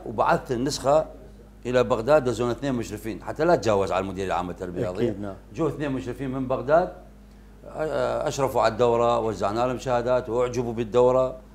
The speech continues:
Speaker 1: آه، زي موحد كامل، المحاضر كان من أربيل والمحاضر الآخر كان حكم دولي من الديوانية.
Speaker 2: نعم، جيد.
Speaker 1: آه، فأخذوها، صارت عندهم يعني ما حاجة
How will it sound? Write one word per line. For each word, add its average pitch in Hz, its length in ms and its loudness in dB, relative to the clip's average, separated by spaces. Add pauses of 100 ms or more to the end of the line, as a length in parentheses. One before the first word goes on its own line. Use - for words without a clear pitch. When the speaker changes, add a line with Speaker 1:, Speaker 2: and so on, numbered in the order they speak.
(460)
Speaker 1:
آه، 92 160 -6
زي 92 260 -4
موحد 104 1000 0
كامل، 101 360 -4
المحاضر 117 640 2
كان 117 360 0 (100)
من 98 140 -8
أربيل 110 500 -4
والمحاضر 104 460 -2
الآخر 101 280 -2
كان 95 320 -8 (240)
حكم 101 300 -6
دولي 104 320 -4
من 95 100 -10
الديوانية. 92 800 -8 (120)
Speaker 2:
نعم، 98 340 -8
جيد. 98 200 -10
Speaker 1:
آه، 110 440 -2 (1040)
فأخذوها، 135 420 -2
صارت 117 260 -4
عندهم 117 420 -6 (180)
يعني 98 240 -8
ما 123 120 -2
حاجة 95 460 -4